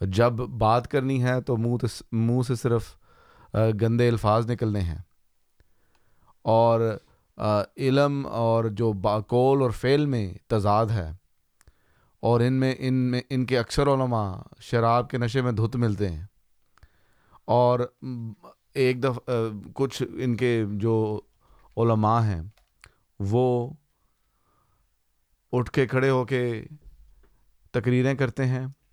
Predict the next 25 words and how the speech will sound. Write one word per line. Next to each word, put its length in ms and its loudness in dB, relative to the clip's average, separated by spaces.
اور 540 2
لبیک 460 0
یا 140 2
رسول 220 -8
اللہ 180 -4
کے 80 -2
نعرے 240 -2
لگاتے 400 -2
ہیں، 120 -6
اور 120 0
ساتھ 340 0
پھر 260 -2
چھوٹی 160 -2
چھوٹی 200 0
بچیوں 300 0
کے 60 -4
ساتھ 200 0
زیادتی 340 -2
کرتے 300 -2
ہیں، 80 0
ان 140 -2
کو 100 -4
قتل 260 -4
کرتے 280 -4
ہیں۔ 120 -6